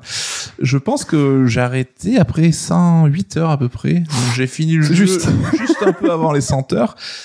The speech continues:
Speaker 1: Et après, le temps de faire, euh, Malenia et je sais plus, les deux, trois boss cachés, là. Ben voilà, cent huit heures de jeu et, euh,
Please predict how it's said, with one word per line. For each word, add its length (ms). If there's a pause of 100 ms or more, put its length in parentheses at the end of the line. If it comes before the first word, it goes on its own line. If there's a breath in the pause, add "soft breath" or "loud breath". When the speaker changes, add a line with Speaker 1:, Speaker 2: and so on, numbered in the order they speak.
(100)
Speaker 1:
Et 80
après, 260
le 100
temps 160
de 60
faire, 300
euh, 120
Malenia 600
et 40
je 120
sais 60
plus, 140
les 140
deux, 100
trois 200
boss 180
cachés, 300
là. 160 (480 loud breath)
Ben 80
voilà, 200
cent 220
huit 240
heures 140
de 140
jeu 380
et, 140
euh, 60